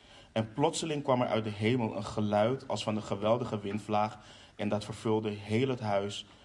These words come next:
waar zij zaten. En aan hen werden tongen als van vuur gezien, die zich verdeelden, en het zat op ieder van hen.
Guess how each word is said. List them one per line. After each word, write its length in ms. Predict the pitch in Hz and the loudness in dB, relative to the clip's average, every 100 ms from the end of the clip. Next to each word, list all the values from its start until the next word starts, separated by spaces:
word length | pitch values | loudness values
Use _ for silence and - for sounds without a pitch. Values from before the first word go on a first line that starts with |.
| - | -8
waar 160 | - 98 | -4 -2
zij 140 | 98 | -4
zaten. 540 | 101 92 92 - - - - - - - - | -4 -4 -4 -8 -14 -18 -20 -20 -20 -20 -4
En 180 | 107 110 | 0 2
aan 160 | 107 | 0
hen 260 | 104 123 135 | 2 2 4
werden 360 | 123 120 110 - | 2 0 -2 0
tongen 400 | 123 127 127 123 | 2 2 0 0
als 180 | 110 - | -2 -2
van 120 | 98 | -6
vuur 300 | - 110 107 | -4 -2 -2
gezien, 440 | - - 92 113 | -4 -8 -6 -8
die 120 | 107 | -8
zich 180 | 98 110 | -8 -8
verdeelden, 680 | - 98 107 120 107 95 131 - - - - - | -8 -2 0 0 -2 -6 -10 -16 -20 -20 -20 -8
en 120 | 104 | -6
het 140 | 98 | -2
zat 180 | - 113 | 0 0
op 100 | 113 - | 0 -4
ieder 220 | 113 107 | -2 -2
van 140 | 101 | -4
hen. 240 | 92 98 | -12 -16